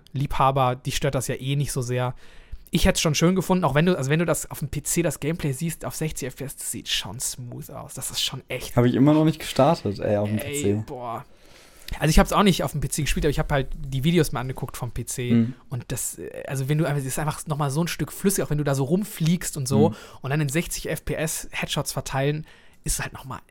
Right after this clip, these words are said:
Speaker 1: nochmal ein Stück geiler als in dreißig. Aber es ist wirklich, das, die Frame-Times sind gut, also das Motion Blur, was It da reingeballert hat, ist, ist schön.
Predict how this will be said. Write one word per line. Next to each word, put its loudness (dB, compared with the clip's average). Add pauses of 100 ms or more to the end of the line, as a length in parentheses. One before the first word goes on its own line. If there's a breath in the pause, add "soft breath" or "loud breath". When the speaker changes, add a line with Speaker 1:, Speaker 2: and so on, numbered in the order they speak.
(120)
Speaker 1:
nochmal -14
ein -12
Stück -10
geiler -6
als -8
in -8
dreißig. -4 (280 loud breath)
Aber 2
es -2
ist 0
wirklich, -2 (180)
das, -8
die -4
Frame-Times 0
sind -2
gut, 4
also -2
das -6
Motion 0
Blur, 4
was 0
It -4
da 4
reingeballert 2
hat, -4
ist, -4
ist -2
schön. 4